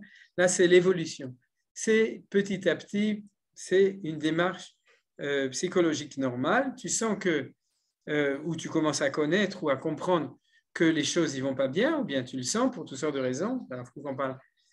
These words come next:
aussi dans d'autres chapitres. Et il se, il sent de manière claire ou confuse qu'il doit améliorer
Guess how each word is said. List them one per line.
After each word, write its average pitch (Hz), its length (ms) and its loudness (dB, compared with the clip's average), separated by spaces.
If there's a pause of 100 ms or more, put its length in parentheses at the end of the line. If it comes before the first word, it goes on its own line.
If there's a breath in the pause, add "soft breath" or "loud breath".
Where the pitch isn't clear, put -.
(140)
aussi 147 300 -4
dans 135 140 0
d'autres 160 340 -2
chapitres. 240 500 -4 (1500 loud breath)
Et 269 280 6
il 196 240 2
se, 190 100 2 (160)
il 180 100 0
sent 349 360 0
de 175 80 2
manière 165 380 2
claire 196 260 6
ou 175 60 2
confuse 202 520 -2
qu'il 135 180 -10
doit 151 460 -4
améliorer 135 640 -4